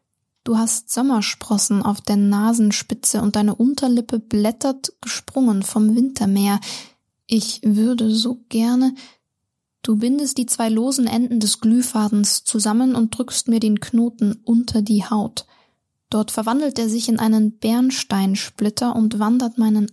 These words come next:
Arm hinauf. Es juckt. Ich warte, bis er in meinem Brustkorb verschwindet. Und jetzt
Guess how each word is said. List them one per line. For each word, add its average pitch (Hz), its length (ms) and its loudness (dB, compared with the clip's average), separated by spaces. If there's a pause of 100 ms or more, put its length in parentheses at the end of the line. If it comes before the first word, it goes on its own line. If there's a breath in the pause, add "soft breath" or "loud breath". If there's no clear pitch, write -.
Arm 233 320 2
hinauf. 190 560 0 (500 loud breath)
Es - 360 -2
juckt. 240 640 -4 (440)
Ich - 420 -2
warte, 233 420 -2
bis 240 220 0
er 233 180 0
in 233 180 4
meinem 233 400 2
Brustkorb 226 720 -2
verschwindet. - 720 -8 (500)
Und 208 200 2
jetzt - 480 -4